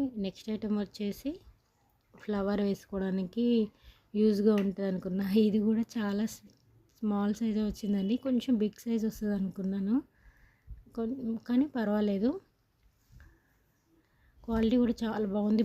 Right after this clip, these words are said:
బరువు ఉందండి ఇది. వాళ్ళు ఏదో కూపన్ ఇచ్చారనమాట, ఇట్లా కార్డు లెక్క.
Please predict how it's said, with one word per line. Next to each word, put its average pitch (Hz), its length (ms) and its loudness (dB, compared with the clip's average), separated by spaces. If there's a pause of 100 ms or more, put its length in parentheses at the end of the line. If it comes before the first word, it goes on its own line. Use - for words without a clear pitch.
బరువు 202 280 0
ఉందండి 202 360 2
ఇది. 185 200 -2 (1160)
వాళ్ళు 202 220 0
ఏదో 202 140 0
కూపన్ 202 400 -2
ఇచ్చారనమాట, 185 540 -6
ఇట్లా 180 280 -6 (880)
కార్డు 185 360 -2
లెక్క. 190 200 -8